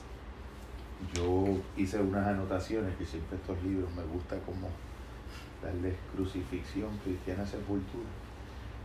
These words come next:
Y, y puse, por contraintuitivo que parezca,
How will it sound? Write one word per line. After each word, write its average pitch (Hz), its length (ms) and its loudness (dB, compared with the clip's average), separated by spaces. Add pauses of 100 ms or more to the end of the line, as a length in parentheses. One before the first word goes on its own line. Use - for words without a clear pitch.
(140)
Y, 101 60 8 (200)
y 101 140 2
puse, 107 420 6 (100)
por 101 200 6
contraintuitivo 95 960 6
que 113 100 2
parezca, 113 600 4